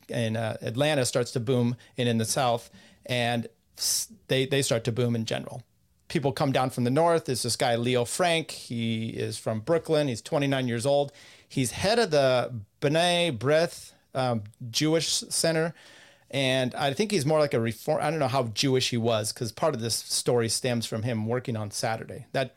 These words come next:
that doesn't seem right. Ben Shapiro would not do that, as an example. Uh, so he's down in the South. He's running this pencil factory. It's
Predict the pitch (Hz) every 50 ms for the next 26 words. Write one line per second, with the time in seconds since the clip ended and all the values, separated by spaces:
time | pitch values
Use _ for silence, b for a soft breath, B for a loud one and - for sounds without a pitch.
0 | _ - - 120 117 120 107 104 - - 117 110 120 131 135 - - _ _ _
1 | _ - 151 151 151 - - - 143 131 123 117 107 110 107 98 - 85 98 -
2 | - - - - - - - - 65 - - - - - - - - - b b
3 | b b b b b b b b b b - 127 123 120 117 120 117 - 160 -
4 | 160 143 120 - 208 214 175 151 180 170 160 160 151 147 139 127 - - 135 120
5 | 120 120 120 117 - - - - 165 156 139 127 135 156 160 180 180 160 135 -
6 | - - 147 - - - 120 - 123 113 113 - - 117 110 110 - - -